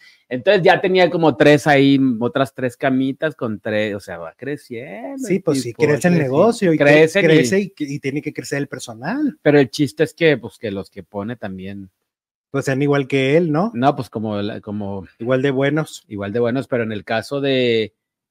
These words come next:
Speaker 1: de María Esther, pues, tiene que poner gente.
Speaker 2: Pues ojalá, ojalá se pueda, ojalá podamos tenerla aquí con nosotros en predicciones, ¿no?
Speaker 1: Como el,
Speaker 2: <clears throat>
Speaker 1: sí, ojalá, ojalá.
Speaker 2: Oigan, ahorita les tenemos una noticia, por cierto, al final del programa.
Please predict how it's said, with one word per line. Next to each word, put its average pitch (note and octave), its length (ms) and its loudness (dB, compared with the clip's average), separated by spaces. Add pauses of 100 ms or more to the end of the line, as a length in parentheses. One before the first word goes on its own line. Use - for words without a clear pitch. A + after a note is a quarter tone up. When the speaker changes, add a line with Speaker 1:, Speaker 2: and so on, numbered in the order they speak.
Speaker 1:
de G#2+ 120 -10
María A2 200 -4
Esther, A2 380 -6
pues, - 400 -8 (360)
tiene F#2+ 240 -18
que F#2 120 -20
poner F#2+ 260 -14
gente. F#2 720 -14
Speaker 2:
Pues F3 200 2
ojalá, F#3+ 480 4 (280)
ojalá E3 400 4
se E3+ 140 -2
pueda, F#3 420 4
ojalá C#3 360 -2
podamos D3 380 -4
tenerla C3 640 -4
aquí C#3+ 460 -8
con C3+ 160 -6
nosotros C#3 460 -10
en A2 100 -12
predicciones, A2 720 -12
¿no? D#3 100 -8
Speaker 1:
Como C#3 260 4
el, B2+ 480 6
Speaker 2:
<clears throat> F3+ 340 0
Speaker 1:
sí, D3 240 0 (380)
ojalá, C#3 440 2
ojalá. A#2 440 -2 (560)
Speaker 2:
Oigan, E3 280 2
ahorita F#3 180 4
les F#3+ 100 0
tenemos D#3 320 0
una E3 120 -2
noticia, C3 380 -6
por - 120 -14
cierto, - 220 -12
al A2 60 -12
final B2 220 -10
del B2 120 -8
programa. A2 380 -8